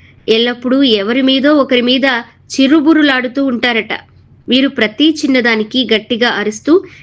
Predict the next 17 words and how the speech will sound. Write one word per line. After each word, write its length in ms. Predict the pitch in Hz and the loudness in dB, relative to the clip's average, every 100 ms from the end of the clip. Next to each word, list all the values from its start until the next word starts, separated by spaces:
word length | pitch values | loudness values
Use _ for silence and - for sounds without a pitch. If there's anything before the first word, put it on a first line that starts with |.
| - | -4
ఎవరినో 400 | - 247 330 349 | 0 2 2 4
ఒకరిని 600 | 370 294 277 254 254 233 - _ _ - | 4 2 0 0 0 -4 -8 _ _ -2
ఏదొకటి 560 | 233 302 339 330 311 | 0 0 -2 0 0
అంటూ 340 | 254 214 220 262 | 2 0 0 0
ఉంటారట. 520 | 220 208 196 185 208 - _ _ _ _ _ - | 0 0 -2 -4 -8 -8 _ _ _ _ _ -2
ఈ 120 | 285 | 0
జాతి 380 | 247 294 311 381 | 0 0 2 0
స్త్రీలు 640 | - 254 254 247 226 226 _ - - - - - - | 0 -2 0 2 0 -2 _ -20 -20 -20 -20 -10 -2
చెప్పుడు 280 | 254 - 349 | -2 2 2
మాటలకు 500 | 311 269 240 233 233 | 4 2 -2 -4 -2
తేలికగా 600 | 220 214 220 247 233 247 | 0 2 2 -4 -4 -2
బానిసలవుతారట. 1000 | 240 214 233 247 247 208 202 208 196 214 - - - - - - | 0 -2 -2 -2 -2 -2 -2 -4 -2 -4 -6 -12 -20 -20 -14 -4
అలంకారం 540 | 220 247 254 254 226 | -2 -2 -2 -2 -2
పట్ల 300 | 220 220 214 | 0 -4 -2
ఆసక్తిగా 600 | 220 214 233 233 254 226 220 | -4 -4 -6 -6 -2 0 0
ఉండే 300 | 220 214 196 | 0 0 0
వీరు 360 | 202 208 294 | 0 0 -2